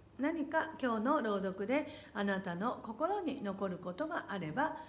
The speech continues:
私も嬉しいです。それでは今日の朗読は終わります。さようなら。パワーリリースマスター、加古でした。後でヨガライブレッスンやるかもしれません。お時間ある方、ご一緒してくだ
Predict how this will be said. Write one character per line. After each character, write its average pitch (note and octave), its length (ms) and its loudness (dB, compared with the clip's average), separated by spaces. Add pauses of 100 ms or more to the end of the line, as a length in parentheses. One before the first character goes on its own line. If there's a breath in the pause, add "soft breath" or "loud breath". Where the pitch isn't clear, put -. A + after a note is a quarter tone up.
(280 loud breath)
私 F#3+ 340 -2
も D4+ 280 2
嬉 D#3+ 220 -4
し D#3 140 -6
い D3 40 -6
で D4 140 0
す。 - 140 -8 (360 loud breath)
そ C4+ 80 0
れ E4 80 2
で G#4 100 0
は F4+ 180 2 (120)
今 E3+ 180 -2
日 E3 80 -4
の C#4 260 2
朗 E3+ 200 -2
読 D#3+ 260 -4
は C#4+ 120 2
終 - 80 -8
わ D#3 120 -6
り C#3+ 100 -2
ま C#3+ 220 -6
す。 - 180 -16 (420)
さ F#3 80 -4
よ E3+ 80 -4
う E3+ 40 -8
な E3 120 -10
ら。 E3 100 -10 (1300)
パ F#3+ 120 0
ワ F3+ 180 2
ー F3 60 -4
リ E3+ 120 -4
リ E3 140 -4
ー - 20 -6
ス E3 160 -10
マ E3 160 -6
ス E3 120 -12
タ D#3+ 80 -10
ー、 - 20 -10 (160)
加 - 180 -14
古 E4 120 -6
で D#4+ 140 -8
し - 140 -16
た。 C4+ 120 -12 (1500 loud breath)
後 D#4+ 160 -2
で - 320 -2
ヨ F#3+ 140 -2
ガ F3+ 120 -4
ラ F3+ 160 -2
イ F3+ 40 -4
ブ F3 120 -6
レ E3 80 -4
ッ F3 60 -6
ス - 180 -12
ン - 60 -8 (640)
や F3 100 -6
る D#3 80 -6
か F#3 120 -8
も A#3 140 -6
し - 100 -14
れ G3+ 100 -4
ま F#3+ 120 -10
せ G3+ 180 -10
ん。 G3 40 -8 (540 loud breath)
お G#3+ 80 -2
時 G3 120 -4
間 F#3+ 140 -4
あ - 20 -4
る F3+ 100 -4
方、 A3+ 400 -6
ご F3+ 100 -2
一 F3 180 -8
緒 F3+ 40 -8
し E3+ 60 -12
て F#3 120 -12
く F#3+ 120 -10
だ F#3 80 -8